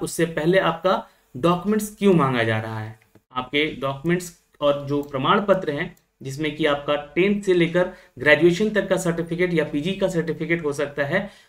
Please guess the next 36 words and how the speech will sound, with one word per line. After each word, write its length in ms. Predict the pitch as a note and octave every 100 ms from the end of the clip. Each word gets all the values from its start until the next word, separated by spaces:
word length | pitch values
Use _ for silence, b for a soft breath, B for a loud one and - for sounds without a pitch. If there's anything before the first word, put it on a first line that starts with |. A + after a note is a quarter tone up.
| B
आपके 400 | - C#3+ C#3 E3 F3 B B C3+
जाति 400 | D3+ D#3 E3 A3+
प्रमाण 360 | - F#3 F3+ F3
पत्र, 280 | E3+ F#3+ G3+ - -
आवासीय 420 | C3+ D#3+ - G#3+
प्रमाण 320 | G#3+ F#3 E3+ E3+
पत्र 300 | F3 F3 E3+ - _ -
और 360 | E3+ - - D3
यहाँ 240 | D3 E3+ E3+
पर 100 | F#3+
दोस्तों, 420 | E3 E3+ D#3+ G3 A#3 B B B
अ, 100 | D3+
आपका 640 | D3+ D3+ D3 F3 F3 - -
certificates 720 | - E3+ G#3 G#3 A3 A#3+ A#3
जितने 280 | C#3+ E3+ F#3+
भी 120 | F3
documents 480 | F3+ D3+ D3+ E3 D#3
के 80 | D3+
हैं 240 | C#3+ E3+ -
वो 180 | C3 D#3 G3+ -
photo 260 | C#3+ C3+
रंगीन 460 | D#3 D3 C#3+ F#3 G3+ B B
और 180 | D3 E3+
signature 460 | E3+ D#3 D3+ D3 F#3+ G3
के 100 | G3
सब 240 | G#3 F#3+ F3
कुछ 180 | A3 G#3+
दस्तावेज 460 | E3 E3 D#3 D#3+
जो 80 | D3+
है 60 | D#3
आपको 200 | D3+ E3
यहाँ 180 | D3 C3+
पे 160 | - D3
upload 340 | C#3+ D3 C3
करना 220 | A2+ A2+
है। 80 | A2+